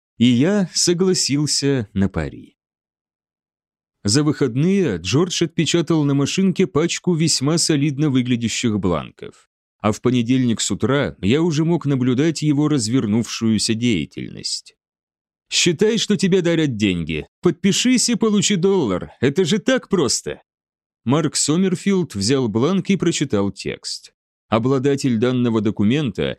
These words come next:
отныне является полным владельцем души, ранее принадлежавшей ниже подписавшемуся.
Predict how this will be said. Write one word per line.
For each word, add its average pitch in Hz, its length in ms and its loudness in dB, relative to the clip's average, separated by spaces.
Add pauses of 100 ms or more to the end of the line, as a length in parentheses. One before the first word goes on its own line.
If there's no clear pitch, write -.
(160)
отныне 175 460 2
является 170 640 0
полным 151 520 0
владельцем 131 640 0
души, 127 480 0 (100)
ранее 165 520 2
принадлежавшей 160 840 0
ниже 135 260 2
подписавшемуся. 80 1160 -6